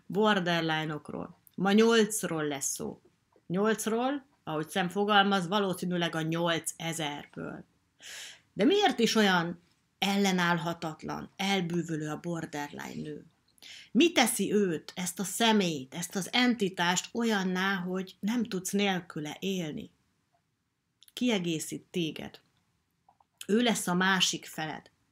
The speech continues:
az ikerlángod, a lélektársad, az eddig hiányzó rész.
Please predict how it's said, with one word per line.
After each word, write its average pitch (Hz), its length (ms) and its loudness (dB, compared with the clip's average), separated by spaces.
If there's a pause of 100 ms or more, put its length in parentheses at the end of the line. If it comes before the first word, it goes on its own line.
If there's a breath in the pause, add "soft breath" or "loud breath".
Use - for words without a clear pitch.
(280)
az 156 140 -6
ikerlángod, 160 880 -2
a 156 60 -6
lélektársad, 175 1000 2
az 175 160 -4
eddig 226 640 0
hiányzó 190 720 0
rész. 196 520 -2